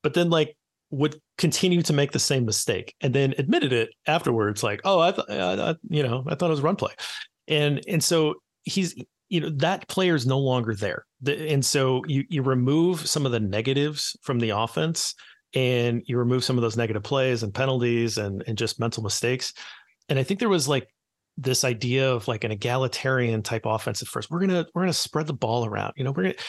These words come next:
yeah, D J Moore will get three targets here, and,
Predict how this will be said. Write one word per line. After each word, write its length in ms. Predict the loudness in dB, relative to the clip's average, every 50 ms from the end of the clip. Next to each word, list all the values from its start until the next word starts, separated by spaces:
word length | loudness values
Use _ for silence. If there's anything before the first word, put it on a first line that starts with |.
| -10 -4
yeah, 140 | -2 0 2
D 160 | 2 2 2
J 120 | 2 2 2
Moore 220 | 4 4 4 2
will 100 | 2 2
get 160 | 0 0 -2
three 260 | -2 -4 0 0 0
targets 440 | 0 2 0 0 2 2 0 -2 -2
here, 320 | -2 0 0 2 2 2 2
and, 180 | 0 -2 -4